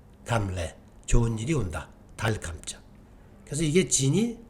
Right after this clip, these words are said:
다할 진자. 뭐 한도를 소진하다. 그럴 때 진도 이, 이 진자입니다. 다할 진. 다할 진이니까 최대한도 끝까지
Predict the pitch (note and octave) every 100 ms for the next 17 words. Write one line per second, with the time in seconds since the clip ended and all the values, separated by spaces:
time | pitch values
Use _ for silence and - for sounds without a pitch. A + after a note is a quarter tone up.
0 | - - - - G2+ B2 E3 C3+ - E2
1 | - D#2+ - - - - - - - -
2 | - - G#3 A3 G#3+ G#3 A3+ - E3+ F3
3 | B2+ - F2+ - F#3+ G3 G3 F3+ - -
4 | - C#3+ C3+ A#2+ C3 A3+ A#3 - - -
5 | A2+ - - - - F3+ - C3+ C3+ F#2+
6 | E2+ E2 - - G2+ E2 - - B2 -
7 | - - - B2+ A#2+ F#3 G3 E3 C#3 A2
8 | F#2+ - E3+ F#2 - - - - - -
9 | G3 A3 E3+ A#2 - - - - - F#3+
10 | D3 E3 C4 C4